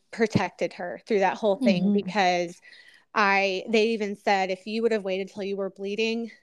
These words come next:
Speaker 1: you would have had thirty minutes. We would have had thirty minutes to get her out, or she wouldn't have made it."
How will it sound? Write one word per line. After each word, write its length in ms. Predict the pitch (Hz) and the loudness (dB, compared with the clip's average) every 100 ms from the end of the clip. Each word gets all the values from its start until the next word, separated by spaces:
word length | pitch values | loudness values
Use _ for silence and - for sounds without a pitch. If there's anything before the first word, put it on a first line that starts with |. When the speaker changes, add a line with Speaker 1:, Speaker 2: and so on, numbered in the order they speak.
| _ | _
Speaker 1:
you 200 | - 214 | -8 -4
would 120 | 214 208 | -2 -2
have 80 | |
had 200 | 202 190 | -4 -8
thirty 240 | - 190 180 | -6 -8 -8
minutes. 420 | 180 165 - _ | -10 -12 -16 _
We 100 | 214 | -4
would 100 | 202 | -4
have 60 | 196 | -4
had 160 | 185 | -6
thirty 180 | 185 175 | -8 -12
minutes 260 | 175 175 - | -12 -18 -14
to 60 | |
get 140 | - 175 | -10 -10
her 140 | 185 | -6
out, 240 | 185 160 - | -4 -4 -6
or 160 | 196 180 | -8 -8
she 160 | - | -8
wouldn't 180 | 185 - | -10 -10
have 120 | 175 | -16
made 180 | 175 87 | -18 -16
it." 160 | 123 | -14